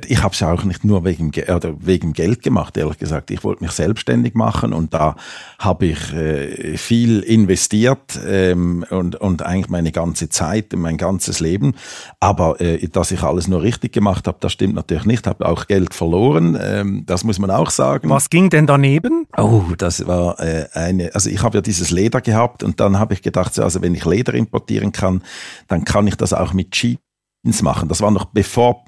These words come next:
Speaker 1: wir mit Pepe Jeans angefangen haben. Und, äh, da gab's eine Marke, ich weiß nicht, ob Sie die noch kennen,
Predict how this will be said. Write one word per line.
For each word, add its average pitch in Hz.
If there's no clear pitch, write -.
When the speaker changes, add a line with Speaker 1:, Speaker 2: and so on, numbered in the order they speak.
Speaker 1:
wir 101
mit 95
Pepe -
Jeans 104
angefangen 92
haben. 98
Und, 110
äh, 98
da 87
gab's -
eine 92
Marke, 101
ich -
weiß 92
nicht, 110
ob -
Sie 98
die 92
noch 87
kennen, 127